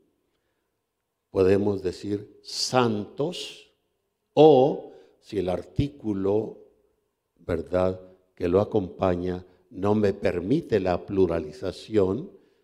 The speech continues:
entonces puede decir el Santísimo. El Santísimo, el lugar santísimo, el Kadoshim.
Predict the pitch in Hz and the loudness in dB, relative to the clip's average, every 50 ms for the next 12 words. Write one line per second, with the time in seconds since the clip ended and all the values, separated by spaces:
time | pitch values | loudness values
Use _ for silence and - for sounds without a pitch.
0 | _ _ _ _ _ _ _ _ _ _ _ _ _ - 98 92 85 - - - | _ _ _ _ _ _ _ _ _ _ _ _ _ -6 -6 -6 -6 -4 -2 -2
1 | 90 87 85 - 113 107 - - - _ _ _ _ _ - 104 98 92 92 87 | -2 -2 -2 -4 -6 -6 -8 -10 -18 _ _ _ _ _ 0 2 4 4 4 4
2 | 85 - - 107 104 - - - 107 101 85 85 80 - - - 90 87 85 90 | 0 0 -2 -2 -2 -4 -2 0 2 2 2 0 -6 -8 -6 -4 -4 -4 -4 -4
3 | - - 165 147 - - - 92 - 80 - - _ _ _ _ _ _ _ _ | 0 0 0 0 0 -2 -6 -8 -10 -12 -18 -20 _ _ _ _ _ _ _ _
4 | _ _ _ _ _ _ _ _ _ _ _ _ _ _ _ _ _ _ _ - | _ _ _ _ _ _ _ _ _ _ _ _ _ _ _ _ _ _ _ -10
5 | 90 78 - - - 107 95 87 87 - 117 98 - - 95 87 90 90 90 92 | -10 -10 -10 -6 -4 -4 -4 -4 -4 -8 -12 -12 -12 -14 -14 -10 -8 -4 -2 -2
6 | 90 90 110 120 110 113 - - - 117 104 92 90 95 - - 156 151 127 - | 2 2 2 2 2 0 -6 -4 -2 -2 -2 -2 -4 -10 -12 -10 -10 -10 -10 -12
7 | - 113 104 92 92 95 90 - - - - - _ - 101 98 92 87 87 - | -10 -8 -8 -4 -4 -4 -4 -6 -8 -16 -20 -14 _ -4 -2 -2 -2 -4 -8 -10
8 | - - 95 92 85 90 87 87 - - - 143 131 104 87 78 73 | -4 0 0 2 2 2 0 -2 -4 0 2 4 4 4 2 -2 -8